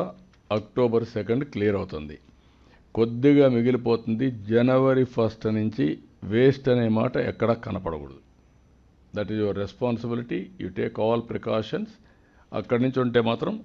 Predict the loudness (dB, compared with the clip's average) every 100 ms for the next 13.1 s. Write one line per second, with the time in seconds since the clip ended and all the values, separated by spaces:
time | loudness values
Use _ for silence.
0 | -12 -4 -2 0 2 0 -2 -2 -4 -4
1 | -6 -10 -6 -4 -4 -6 -18 -20 -20 -10
2 | 0 2 4 4 2 2 0 0 -2 -4
3 | -2 0 2 6 6 8 6 4 4 2
4 | 2 2 0 2 2 4 2 0 -4 -2
5 | 2 2 2 -4 -14 _ _ _ _ _
6 | _ _ _ _ _ _ _ _ _ _
7 | _ _ -2 2 2 2 2 2 2 2
8 | 2 2 0 -2 -2 0 0 -2 -8 -4
9 | 0 2 0 0 0 0 -2 -4 -2 0
10 | 0 -2 -10 _ _ _ _ -6 0 4
11 | 4 4 0 0 2 2 2 2 2 4
12 | 2 2 0 -2 -4 -4 -4 -4 -8 -12